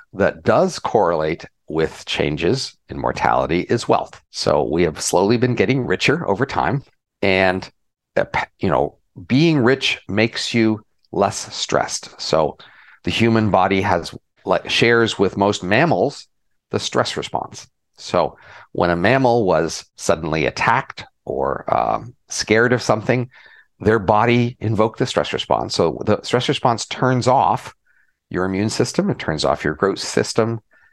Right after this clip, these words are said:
and it directs your energy to your muscles and the parts of your brain that you need to just react with muscles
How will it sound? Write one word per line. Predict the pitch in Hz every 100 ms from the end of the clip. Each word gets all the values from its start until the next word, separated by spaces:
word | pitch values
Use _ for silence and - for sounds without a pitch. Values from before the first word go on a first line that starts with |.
| _ -
and | 101
it | 95
directs | 107 120 160 -
your | 117
energy | 104 110 107 104
to | - -
your |
muscles | 80 95 - 98 90 - 78
and | 71
the |
parts | - 95 85 71
of |
your | 73
brain | 73 85 80
that | 71 52
you |
need | 90 92
to | -
just | - - -
react | 80 92 - - -
with | - -
muscles | 104 - 110 104 -